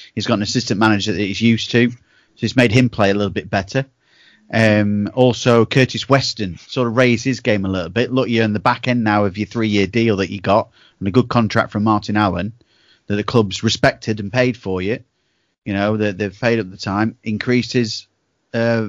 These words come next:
um, performances. Yeah, it has, the last, uh, eighteen months or so. And also, he's now a leader in the group, isn't he? If he's, if he's doing all these and showing about strength and conditioning himself on a sort of minor level,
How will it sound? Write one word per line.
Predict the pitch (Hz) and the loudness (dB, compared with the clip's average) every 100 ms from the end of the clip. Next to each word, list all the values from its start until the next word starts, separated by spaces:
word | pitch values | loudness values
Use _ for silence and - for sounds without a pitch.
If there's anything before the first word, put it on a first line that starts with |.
| 82 | -4
um, | 120 120 117 117 107 - _ _ - 113 | 0 2 2 0 -4 -10 _ _ -8 -2
performances. | 117 139 131 117 147 139 - | 4 6 6 2 -4 -4 0
Yeah, | 123 131 | 4 4
it | 90 | 4
has, | 131 110 95 - _ _ _ | 4 2 0 -10 _ _ _
the | - | -2
last, | 107 107 - 110 | 0 0 -2 -2
uh, | |
eighteen | 110 110 - 101 | -2 -2 -4 -4
months | 107 92 - | -4 -4 -8
or | 92 | -8
so. | - 95 110 127 _ _ - | -2 0 0 -4 _ _ -12
And | 110 120 | 2 4
also, | 131 123 104 107 120 - - | 4 4 4 4 4 -2 2
he's | 123 113 | 2 4
now | 123 123 | 4 6
a | 120 | 6
leader | 127 131 107 | 6 4 2
in | 101 | -2
the | |
group, | 95 98 95 123 | -4 -4 -4 -4
isn't | 107 107 | -2 -2
he? | 98 | -2
If | 98 | -2
he's, | 101 - - - | -6 -6 -18 -14
if | - | -6
he's | 110 92 | -4 2
doing | 135 131 | 6 6
all | 123 113 | 6 4
these | 117 101 | 2 0
and | 104 | -4
showing | - 123 117 110 _ - _ _ - | 0 4 4 0 _ -20 _ _ -4
about | 107 117 | 0 0
strength | - 131 113 | 0 -2 -2
and | 113 | -4
conditioning | 117 104 117 - 110 104 | -4 -2 -2 -2 -4 -2
himself | 98 104 - 135 110 104 | -2 -4 0 2 2 0
on | 107 | -4
a | 104 | -4
sort | - 101 | -2 -2
of | 101 | 2
minor | 120 117 104 | 2 2 0
level, | 98 92 123 | 0 -2 -4